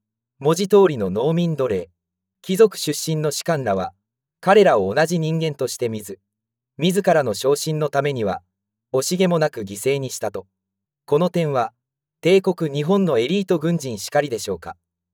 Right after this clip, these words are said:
一方で、帝政ロシアは世界最大の陸軍国であったものの、鉄道がない時代、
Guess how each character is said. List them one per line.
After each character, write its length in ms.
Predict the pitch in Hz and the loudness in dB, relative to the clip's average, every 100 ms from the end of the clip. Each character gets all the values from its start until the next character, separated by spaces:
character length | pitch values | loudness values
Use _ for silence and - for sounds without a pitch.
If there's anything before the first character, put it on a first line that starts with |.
| _ _ _ _ | _ _ _ _
一 200 | 143 - | -8 2
方 200 | 208 170 | 2 4
で、 180 | 110 104 _ _ _ _ | 0 -2 _ _ _ _
帝 180 | 165 202 | 4 4
政 280 | 196 202 202 | 6 6 6
ロ 80 | |
シ 180 | 180 165 | 4 4
ア 60 | 123 | 4
は 120 | 98 | 2
世 180 | - 190 | 0 0
界 200 | 190 143 | 2 -2
最 260 | - 160 | 2 2
大 160 | 170 165 | 4 2
の 100 | 156 | 0
陸 240 | 147 147 180 | -2 -2 0
軍 180 | 190 | 0
国 240 | 175 143 120 | -2 -4 0
で 100 | 104 | 0
あ 60 | |
っ 40 | 117 | 0
た 160 | - | -2
も 120 | 95 95 | -2 -2
の 120 | 101 | -4
の、 160 | 92 - _ _ _ _ _ | -6 -10 _ _ _ _ _
鉄 240 | 143 139 170 | -2 0 4
道 180 | 190 | 4
が 140 | 185 180 | 4 2
な 120 | 180 | 0
い 100 | 160 | -2
時 140 | 107 | -6
代、 240 | 101 92 | -4 -6